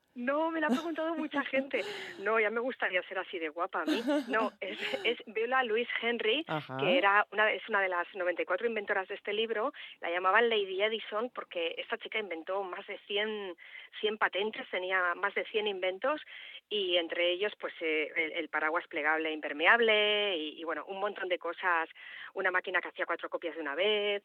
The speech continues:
Speaker 1: eh, un, un montón de cosas muy interesantes. Y, y como tiene una expresión muy peculiar esta chica, pues, la elegí para la portada. Pero
Speaker 2: Ujú.
Speaker 1: me encanta que, que penséis que soy yo,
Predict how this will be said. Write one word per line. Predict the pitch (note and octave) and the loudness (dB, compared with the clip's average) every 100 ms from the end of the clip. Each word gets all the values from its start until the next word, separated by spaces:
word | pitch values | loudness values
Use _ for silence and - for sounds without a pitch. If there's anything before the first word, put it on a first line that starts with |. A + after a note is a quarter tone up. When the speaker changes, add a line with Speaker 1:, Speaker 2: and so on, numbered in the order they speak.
| F#3+ | -6
Speaker 1:
eh, | E3+ D#3 D#3 | -4 -4 -6
un, | E3+ E3 - | -8 -12 -10
un | A3 A3 | -8 -2
montón | A#3+ A3 | 0 0
de | G#3 | -2
cosas | G#3+ G3+ A#3+ | -2 -2 -4
muy | G#3+ G3 A3 | -6 0 0
interesantes. | A3+ G#3+ E3+ - F3 E3+ D#3 - - - | 2 2 0 -4 -6 -6 -10 -14 -20 -16
Y, | - F#3+ F3 E3+ E3+ D#3+ | -4 -2 -2 -2 -4 -6
y | G3 | -8
como | - F#3 F3+ F3 F3 F3 | -4 -2 -2 -2 -2 -4
tiene | - G#3 | -2 0
una | C4 A#3+ | 2 2
expresión | - G#3 - G#3+ | 0 -6 -2 -2
muy | G#3 | -2
peculiar | F#3+ - F3+ G3 G#3+ | -4 -6 -4 0 0
esta | G3+ - E3 | 0 -8 -6
chica, | G#3 G#3 G#3+ | -4 -2 -2
pues, | - - E3+ | -2 -6 0
la | D#3+ | 2
elegí | D#3 D#3 - | 2 0 -2
para | - D#3 | -2 -2
la | D3 | -4
portada. | B2+ - C#3 C#3+ - - | -8 -6 -4 -4 -4 -2
Pero | F3+ D3+ D3+ | -2 2 2
Speaker 2:
Ujú. | G3 | 2
Speaker 1:
me | D3 | 2
encanta | D3 D3+ F#3+ | 0 2 2
que, | F#3 E3+ | 2 0
que | - | -4
penséis | - D#3 F3 - | -6 -6 -6 -8
que | - | -10
soy | D3 | -10
yo, | C#3 | -6